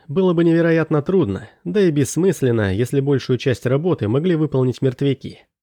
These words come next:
Но это снова заставило задуматься о пленных. Их продали на юг. Я прежде не слишком об этом задумывался, но если пленные были нужны для рытья льда, то...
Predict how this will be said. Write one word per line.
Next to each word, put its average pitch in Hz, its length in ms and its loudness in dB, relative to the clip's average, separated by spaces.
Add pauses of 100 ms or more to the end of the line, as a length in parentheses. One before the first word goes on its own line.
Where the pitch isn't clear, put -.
(180)
Но 190 240 0
это 190 160 0
снова 190 340 0
заставило 160 520 2
задуматься 151 560 0
о 131 60 0
пленных. 110 600 -2 (200)
Их 165 200 -6
продали 151 380 2
на 160 180 0
юг. - 300 -8 (440)
Я 196 280 0
прежде 190 340 0
не 180 100 2
слишком 170 380 -2
об 120 100 2
этом 123 200 0
задумывался, 120 800 0 (120)
но 175 220 -2
если 180 360 -2
пленные 160 500 2
были 147 180 2
нужны 143 380 0
для 113 180 2
рытья 127 380 0
льда, 127 420 0
то... 98 460 -4